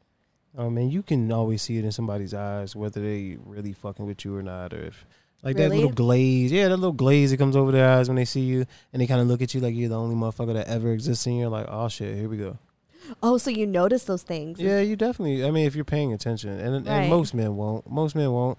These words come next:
Speaker 2: No,
Speaker 1: But
Speaker 2: they
Speaker 1: I've
Speaker 2: do,
Speaker 1: always
Speaker 2: because that's why I get ghosted, because they realize I start getting attached.
Speaker 1: You might start saying things, but, like, I,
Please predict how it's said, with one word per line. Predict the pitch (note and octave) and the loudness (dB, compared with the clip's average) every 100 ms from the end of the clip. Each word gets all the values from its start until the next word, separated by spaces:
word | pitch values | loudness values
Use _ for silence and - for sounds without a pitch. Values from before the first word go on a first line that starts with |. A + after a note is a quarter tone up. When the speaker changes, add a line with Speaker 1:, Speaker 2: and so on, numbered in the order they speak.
| - | -4
Speaker 2:
No, | A#3 C#4 | 4 6
Speaker 1:
But | |
Speaker 2:
they | F#4 | 8
Speaker 1:
I've | F#3+ | 8
Speaker 2:
do, | G3 | 10
Speaker 1:
always | F#3+ D3+ | 8 8
Speaker 2:
because | B3 | 4
that's | A#3+ B3 D4 | 6 4 4
why | C4+ | 0
I | |
get | A3 G#3 | 0 -2
ghosted, | F#3 G#3+ - G3+ | 0 -2 0 -4
because | F3+ F#3+ F3+ | -2 -2 0
they | F#3 | 0
realize | F3 G3 F#3 F#3 | 2 2 2 0
I | F3 | -4
start | - F3 | -6 -8
getting | E3+ E3 | -8 -12
attached. | B2 F3 G#2 - - | -12 -10 -8 -10 -2
Speaker 1:
You | E3+ | 2
might | F3 | 2
start | E3 E3+ D#3 C3+ | 2 4 2 2
saying | D3 D3 D3 C#3 | 2 2 2 0
things, | C3+ C3+ B2+ A#2+ A#2 | 0 2 2 0 -2
but, | C#3 C#3+ | 0 4
like, | B2+ B2+ | 4 4
I, | F3 C#3 F#3+ | 2 2 0